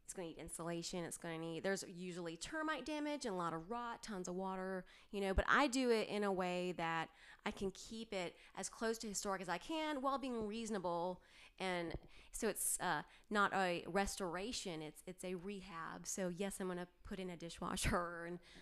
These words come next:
modern electric and things like that. So it's a huge process, but I think it's really, really rewarding,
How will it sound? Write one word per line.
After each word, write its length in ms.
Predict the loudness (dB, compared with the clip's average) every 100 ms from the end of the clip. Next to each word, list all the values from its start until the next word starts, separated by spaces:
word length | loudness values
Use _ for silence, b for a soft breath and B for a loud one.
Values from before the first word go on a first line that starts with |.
| B
modern 360 | -2 0 2 0
electric 640 | 0 -2 -4 -4 -6 -10 -6
and 160 | -6
things 200 | -4 -4
like 180 | -4 -2
that. 320 | 0 0 0 -4
So 400 | -4 -2 -2 -6 b b
it's 200 | -4 2
a 60 | 2
huge 760 | 2 -6 -4 0 4 4 2 -4
process, 720 | -4 -2 -2 0 2 2 -2
but 100 | -4
I 40 |
think 180 | -2 -4
it's 140 | -4 -4
really, 240 | -2 -2
really 220 | -2 -2
rewarding, 560 | -2 -4 -4 -6 -6